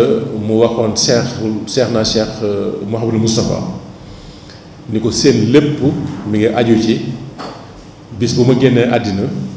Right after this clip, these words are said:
ngeen yóbbu ma Touba denc ma fa, te xat damul, maanaam coow amul, werante amu ci, xëccoo amu ci, xeex amu ci, su boobaa li ngeen bëgg lépp di ngeen ko am. Waaye su ngeen xoolee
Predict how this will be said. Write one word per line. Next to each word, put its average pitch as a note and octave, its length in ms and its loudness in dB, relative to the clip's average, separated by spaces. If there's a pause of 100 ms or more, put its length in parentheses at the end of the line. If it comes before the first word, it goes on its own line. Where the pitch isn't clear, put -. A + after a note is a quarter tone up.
(580)
ngeen A2 220 2
yóbbu A#2 240 4
ma G#2+ 120 2
Touba G#2 300 2
denc A#2+ 300 2
ma G2+ 60 2
fa, G2+ 200 -2 (1200)
te C#3 80 2
xat - 300 2
damul, A2+ 280 4 (720)
maanaam G#2 220 -4 (100)
coow A#2 260 4
amul, G#2+ 240 0 (520)
werante G#2+ 320 2
amu G#2+ 240 0
ci, - 140 -4 (760)
xëccoo - 360 0
amu G#2 160 0
ci, A2 80 -2
xeex A2+ 240 0
amu G#2+ 220 -2
ci, G#2 160 -6
su - 160 -4
boobaa G#2 280 0
li G2+ 120 -2
ngeen G2+ 120 -4
bëgg G2+ 200 -6
lépp - 180 0
di G2 60 -2
ngeen F#2+ 160 -2
ko F#2 80 -2
am. F#2 120 -4 (1080)
Waaye A2+ 220 6
su D3+ 140 0
ngeen C3 200 4 (120)
xoolee A2+ 420 4